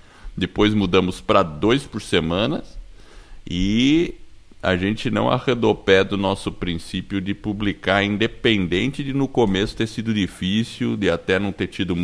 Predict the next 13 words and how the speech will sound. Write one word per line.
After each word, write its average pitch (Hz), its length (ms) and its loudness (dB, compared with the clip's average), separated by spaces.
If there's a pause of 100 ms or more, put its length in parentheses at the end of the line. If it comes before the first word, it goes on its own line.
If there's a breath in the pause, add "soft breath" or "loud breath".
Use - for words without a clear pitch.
(440)
assim, 90 420 -4 (340 loud breath)
ah, 104 300 4
teve 95 300 0
meses 95 260 0
que - 140 -16
caía 95 480 2
um 87 60 -2
pouco 92 320 -4
o 80 40 -6
download, 90 680 2
meses 92 260 -2
que - 100 -14
subia, 95 920 -2